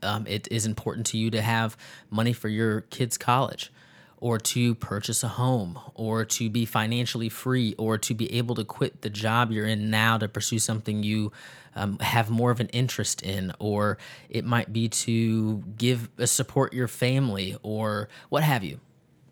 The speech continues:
Make those goals meaningful. But the first thing is that you actually have goals and you've defined them. If you don't have goals, I would highly encourage you to do so, because those goals are gonna tide you over.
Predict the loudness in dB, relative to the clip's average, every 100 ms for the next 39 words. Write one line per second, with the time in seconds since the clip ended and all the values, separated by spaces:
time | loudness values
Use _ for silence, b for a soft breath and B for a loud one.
0 | 2 4 6 4 4 4 4 4 2 0
1 | -2 -4 -2 -2 2 2 4 2 2 2
2 | 2 2 2 -2 0 2 2 2 0 0
3 | -2 -4 -4 0 2 2 -2 -4 B B
4 | B B B -4 -2 2 2 4 4 4
5 | 2 2 2 0 0 2 4 2 0 -2
6 | -2 0 -2 -2 0 0 0 -2 -4 -6
7 | -6 -6 -4 -2 -2 -4 -6 -8 -6 -4
8 | -2 -2 -2 0 0 0 -2 -6 -8